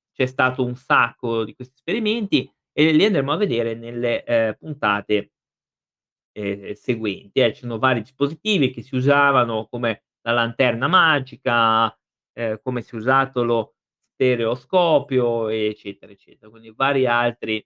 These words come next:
eh, movimenti, eh. Prequel. Ah, il prequel già sappiamo cos'è, comunque, eh, lo diciamo, eh, è un, composto dal pre,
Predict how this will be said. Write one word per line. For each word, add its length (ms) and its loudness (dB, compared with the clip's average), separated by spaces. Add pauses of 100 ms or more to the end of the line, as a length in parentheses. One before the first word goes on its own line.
(680)
eh, 260 -4
movimenti, 760 -6
eh. 260 -2 (1900)
Prequel. 640 2 (160)
Ah, 160 2
il 100 0
prequel 520 2
già 140 0
sappiamo 640 -2
cos'è, 400 -2
comunque, 580 -4 (480)
eh, 480 -6
lo 140 -12
diciamo, 640 -4
eh, 80 -6
è 140 -6
un, 520 -8
composto 540 -2
dal 260 2
pre, 460 2